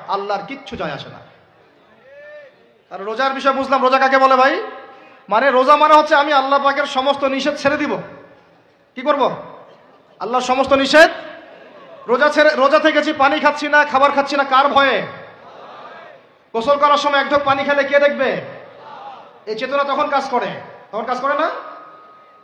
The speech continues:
চুপ করে এক লোকমা ভাত খেলে কে দেখবে? কেউ দেখবে? আল্লাহ ছাড়া কেউ দেখবে?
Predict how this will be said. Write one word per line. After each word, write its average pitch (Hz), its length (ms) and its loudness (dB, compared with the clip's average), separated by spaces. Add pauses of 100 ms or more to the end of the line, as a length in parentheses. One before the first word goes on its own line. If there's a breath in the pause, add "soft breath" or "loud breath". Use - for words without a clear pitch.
(280)
চুপ 302 180 -10
করে 294 160 -2
এক 285 180 -2
লোকমা 294 200 -4
ভাত 269 220 -2
খেলে 285 160 -2
কে 294 100 -2
দেখবে? 233 360 -2 (680)
কেউ 233 100 -10
দেখবে? 247 580 -2 (720)
আল্লাহ 254 200 -6
ছাড়া 285 160 -2
কেউ 277 120 -2
দেখবে? 254 400 -2